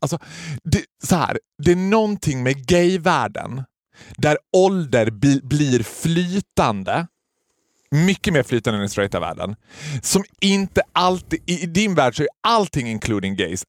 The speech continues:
Även om det är så här, rape of children eller vad det är, så är det mostly positive.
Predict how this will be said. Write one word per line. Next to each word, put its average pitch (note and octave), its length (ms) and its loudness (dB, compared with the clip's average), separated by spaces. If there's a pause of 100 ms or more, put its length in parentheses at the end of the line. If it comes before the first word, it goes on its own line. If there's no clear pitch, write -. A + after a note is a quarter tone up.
Även D#3 200 2
om D#3 100 -2
det C3 100 4
är A#2 40 2
så A#2+ 120 -4
här, G#2 120 0 (220)
rape B2 400 0
of G2 100 -4
children G2+ 360 0
eller G2 120 0
vad F#2 240 0
det E2 60 -8
är, - 120 -8
så C3+ 140 0
är B2 40 4
det G#2+ 360 -4
mostly A#2 440 0
positive. - 520 -4